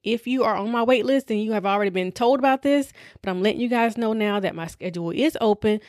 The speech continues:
So if you want to book your therapy session, go to McLaurin mental wellness dot com. Getting in there before it's full, because once it's full,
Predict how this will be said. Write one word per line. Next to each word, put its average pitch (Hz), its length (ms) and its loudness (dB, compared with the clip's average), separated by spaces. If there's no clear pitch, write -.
So - 120 -8
if 180 120 -4
you 165 100 -6
want 196 220 0
to 269 100 -2
book 262 240 -2
your 269 120 0
therapy 277 340 2
session, 277 400 0
go 180 140 0
to 196 120 -6
McLaurin 190 460 -2
mental 208 260 -2
wellness 180 480 -2
dot 170 220 -6
com. 311 560 0
Getting 285 280 4
in 285 160 4
there 277 220 4
before 233 360 0
it's 185 160 -4
full, 254 260 2
because 196 300 0
once 214 240 2
it's 233 100 -6
full, 285 440 2